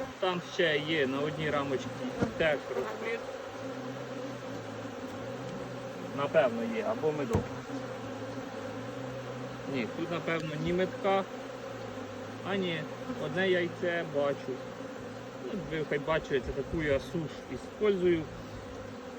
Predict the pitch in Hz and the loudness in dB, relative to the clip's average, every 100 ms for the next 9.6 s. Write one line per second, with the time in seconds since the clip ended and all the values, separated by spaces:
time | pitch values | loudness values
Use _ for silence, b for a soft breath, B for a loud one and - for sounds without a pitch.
0 | - - - 240 - - 170 160 147 147 | -8 -8 0 2 4 6 8 8 6 4
1 | 147 214 233 - - - - - - - | 2 0 0 -2 -8 -8 -8 -8 -8 -8
2 | - - - - - - - - - - | -10 -10 -10 -10 -10 -10 -10 -10 -10 -6
3 | - 165 - 175 - 196 185 180 - 202 | 0 0 4 2 6 8 10 8 4 2
4 | 196 - 147 156 165 160 - 147 151 170 | 2 -2 -4 0 0 0 -2 -2 0 2
5 | 180 156 143 - - - - 123 127 139 | 2 2 -2 -6 -8 -8 -6 -2 0 0
6 | 165 185 - - - - - - - - | -2 -4 -8 -8 -8 -8 -8 -8 -8 -8
7 | - - - - - - 170 165 151 135 | -8 -8 -8 -8 -8 0 2 4 4 4
8 | 113 101 - 98 98 - - - - - | 4 0 -4 -8 -8 -10 -10 -10 -10 -6
9 | - 196 202 185 180 120 | 2 6 8 8 6 6